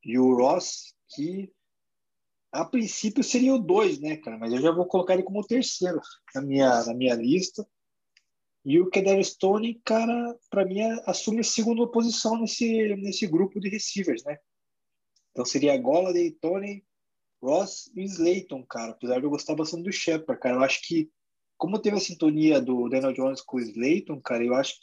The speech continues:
que fica mais fácil eles trocarem o Shepard do que o Slayton, viu, Bada? Mas, enfim, vamos ver o que, que o Giants vai fazer, mas é um grupo bom de receivers.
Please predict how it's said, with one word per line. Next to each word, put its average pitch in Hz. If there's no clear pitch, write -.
que 180
fica -
mais 156
fácil 165
eles 156
trocarem 165
o 180
Shepard 190
do 202
que 202
o 175
Slayton, 151
viu, 135
Bada? 127
Mas, 110
enfim, 135
vamos 131
ver 143
o 151
que, -
que -
o 131
Giants 131
vai 131
fazer, 123
mas 113
é 127
um 127
grupo 131
bom 156
de 160
receivers. 160